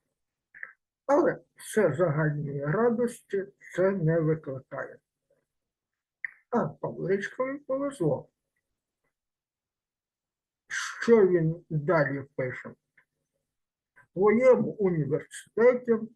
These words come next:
я вчусь тепер на родині, так дай же молодому злеті мені піднятись вище мрій». Як воно тоді було,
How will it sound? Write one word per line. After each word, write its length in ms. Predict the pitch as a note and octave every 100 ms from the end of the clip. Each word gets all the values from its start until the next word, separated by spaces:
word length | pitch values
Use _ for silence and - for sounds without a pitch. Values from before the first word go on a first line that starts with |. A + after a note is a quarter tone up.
| _ _ -
я 160 | F3+
вчусь 400 | D#3 - E3+ D#3
тепер 420 | - D#3+ E3+ C3+
на 160 | C#3 D3
родині, 680 | D3 C3+ - D3+ A#3 D4 D4+ _ _ _ _ _
так 240 | F#3+ D3
дай 300 | D3+ G3 E3+
же 120 | D3+
молодому 800 | C3+ D3 B2 B2+ - C#3 C3+ C3+ -
злеті 680 | A#2 C3+ F3 B3 B3 A#3+ A3+ - _ _ _
мені 340 | E3 G#3+ C4+ D4
піднятись 840 | - A#2 C3 F#3 A#3 A#3 A3 -
вище 680 | - D3+ F#3+ - - - E3+
мрій». 420 | D3+ C3 D3 D3+ - _ _ _ _ _ _ _ _ _ _ _ _ _ _ D#4 - _ _ _ _
Як 360 | D#3+ A#3 A#3 D3
воно 480 | F#3 G3+ G#3+ D#3 - _
тоді 340 | - E3+ D3+ D#3
було, 520 | C3+ C#3 C#3 B2+